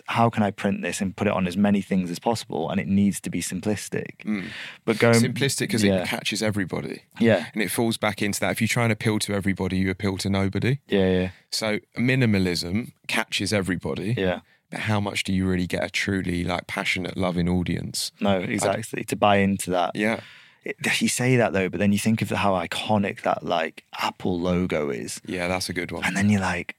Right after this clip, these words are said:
Speaker 1: "Oh, actually, that's pretty sick."
Speaker 2: That's a good one.
Speaker 1: Like, they did do
Speaker 2: Mm.
Speaker 1: pretty well there. Trainers.
Speaker 2: Yeah.
Speaker 1: So you had the, a good business idea.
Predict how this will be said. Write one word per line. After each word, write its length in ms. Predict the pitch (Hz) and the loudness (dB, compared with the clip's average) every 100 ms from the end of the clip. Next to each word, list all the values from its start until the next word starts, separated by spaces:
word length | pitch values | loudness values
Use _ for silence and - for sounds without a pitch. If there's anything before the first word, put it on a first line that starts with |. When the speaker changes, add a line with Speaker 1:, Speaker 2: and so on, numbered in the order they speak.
| _ | _
Speaker 1:
"Oh, 220 | - - - | -8 -6 -6
actually, 280 | 80 - 82 | -6 -6 -6
that's 160 | 82 | -8
pretty 180 | - - | -8 -8
sick." 280 | - 87 78 | -8 -6 -6
Speaker 2:
That's 100 | - | -6
a 60 | 92 | -6
good 160 | 87 | -8
one. 160 | 85 85 - | -8 -8 -2
Speaker 1:
Like, 200 | 85 80 | -2 0
they 120 | 95 | 0
did 180 | 98 95 | 0 0
do 180 | 92 85 | -2 -2
Speaker 2:
Mm. 40 | |
Speaker 1:
pretty 180 | - 87 | -2 -2
well 240 | 87 85 | 0 0
there. 300 | 76 67 90 - - - - - _ | 0 -2 -4 -8 -12 -12 -14 -18 _
Trainers. 760 | - 139 127 107 76 62 - - - | 2 4 6 6 4 -2 -6 -8 -4
Speaker 2:
Yeah. 240 | 98 80 | -2 -2
Speaker 1:
So 160 | - 120 | 2 6
you 180 | 117 | 6
had 160 | 131 131 | 6 6
the, 140 | 135 - - | 2 0 -2
a 120 | 123 | 2
good 160 | 113 98 | 2 4
business 300 | 98 87 80 | 2 2 0
idea. 520 | 80 78 80 78 | -2 0 0 0